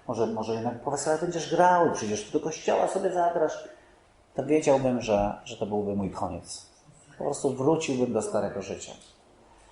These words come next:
I musiałem zdecydować. I w końcu powiedziałem: „Słuchajcie, postaram się załatwić kogoś na moje miejsce”. I był taki kolega, którego po-, przekazałem mu to, co ja gram. On przejął pałeczkę, a ja byłem wolny. A więc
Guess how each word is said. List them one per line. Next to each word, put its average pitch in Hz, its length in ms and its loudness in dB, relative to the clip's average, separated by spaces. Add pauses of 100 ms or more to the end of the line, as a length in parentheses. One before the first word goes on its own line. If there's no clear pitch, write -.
(200)
I 143 60 -2
musiałem 156 340 0
zdecydować. 143 840 0 (380)
I - 40 -12
w - 60 -12
końcu 151 220 4
powiedziałem: 131 320 0
„Słuchajcie, 135 480 2
postaram 147 360 -2
się 147 100 -4
załatwić 131 540 0
kogoś 107 260 -6
na 107 80 -2
moje 104 200 -2
miejsce”. 95 420 -6 (600)
I 190 300 4
był 123 160 4
taki 117 240 -4
kolega, 113 300 4
którego 101 580 -2 (120)
po-, 135 100 4
przekazałem 123 640 4
mu 107 320 0
to, 120 80 2
co 107 140 -4
ja 113 140 6
gram. 104 420 2 (380)
On - 200 2
przejął 101 300 2
pałeczkę, 98 520 0 (320)
a 110 120 0
ja 104 380 -2
byłem 101 260 -4
wolny. 92 360 -4 (1040)
A - 60 -6
więc - 440 -4